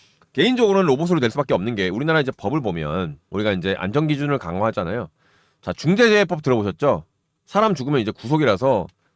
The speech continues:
무조건 이제 로봇을 쓸 겁니다. 그러니까, 어, 중요한 건 뭐예요? 키워드 두 개로 할게요. 에이아이, 로봇. 둘 다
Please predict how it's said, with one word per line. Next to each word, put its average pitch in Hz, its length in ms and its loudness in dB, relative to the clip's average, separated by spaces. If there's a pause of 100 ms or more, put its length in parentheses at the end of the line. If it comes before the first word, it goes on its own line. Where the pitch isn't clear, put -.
무조건 160 420 -2
이제 113 180 -4
로봇을 95 320 -4
쓸 135 120 -10
겁니다. 101 400 -10
그러니까, 165 380 2 (640)
어, 82 300 -4
중요한 175 380 2
건 165 120 2
뭐예요? 80 320 -4 (320)
키워드 202 300 0
두 - 140 -10
개로 120 180 2
할게요. 80 300 -6 (100)
에이아이, 131 540 6 (420)
로봇. 90 420 -2 (720)
둘 120 240 0
다 180 320 6